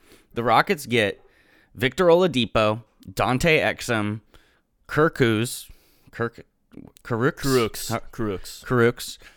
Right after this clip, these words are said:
Speaker 1: A twenty twenty-one pick swap, a twenty twenty-two first round pick,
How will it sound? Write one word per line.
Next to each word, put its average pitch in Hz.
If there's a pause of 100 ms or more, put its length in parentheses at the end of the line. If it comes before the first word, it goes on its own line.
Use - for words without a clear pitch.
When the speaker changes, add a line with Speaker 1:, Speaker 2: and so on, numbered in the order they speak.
(140)
Speaker 1:
A 113
twenty 185
twenty-one 185
pick 160
swap, 135 (140)
a 110
twenty 160
twenty-two 156
first 139
round 127
pick, 107